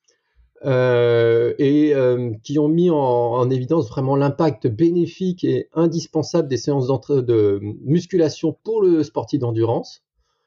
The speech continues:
qu'il soit cycliste, euh, nageur, euh, coureur, trailer, euh, triathlète, euh, marcheur athlétique, euh, skieur de fond. Donc, en fait, ils ont, euh, les chercheurs ont mis en évidence vraiment la, l'importance de faire de la musculation pour améliorer les performances.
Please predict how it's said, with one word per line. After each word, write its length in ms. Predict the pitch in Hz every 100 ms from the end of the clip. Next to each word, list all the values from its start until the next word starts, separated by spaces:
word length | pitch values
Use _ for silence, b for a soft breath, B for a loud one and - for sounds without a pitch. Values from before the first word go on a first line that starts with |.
| _
qu'il 140 | - 127
soit 200 | - 123
cycliste, 680 | - 139 147 156 160 160
euh, 380 | 143 131 127 120
nageur, 760 | 120 131 120 147 135 139 147 127
euh, 560 | 120 120 117 113 110 107 _ _ _ _ -
coureur, 580 | 175 143 143 147 151
trailer, 680 | 147 - 143 139 139 143 143
euh, 100 | 135
triathlète, 840 | 117 - 135 131 120 135 135 143 143
euh, 100 | 120
marcheur 500 | 113 143 - 151 139
athlétique, 640 | 135 143 123 139 139 147 _ _ _ _ -
euh, 340 | 127 120 117
skieur 400 | 110 - 170 160
de 80 | 143
fond. 280 | - 175 185
Donc, 180 | 139 139
en 80 |
fait, 180 | 117 156
ils 80 | 135
ont, 140 | 123
euh, 160 | 113 120
les 100 | 113
chercheurs 300 | 113 135 151
ont 60 | 127
mis 120 | 135
en 80 | 131
évidence 260 | 127 139
vraiment 280 | 110 151 165
la, 120 | 139 139
l'importance 480 | 135 131 139 151
de 80 | 123
faire 140 | 113 123
de 60 |
la 60 | 104
musculation 640 | 107 165 170 165 147 165
pour 140 | -
améliorer 360 | 117 123 120 123
les 80 | 113
performances. 720 | 110 107 120 120 196 - -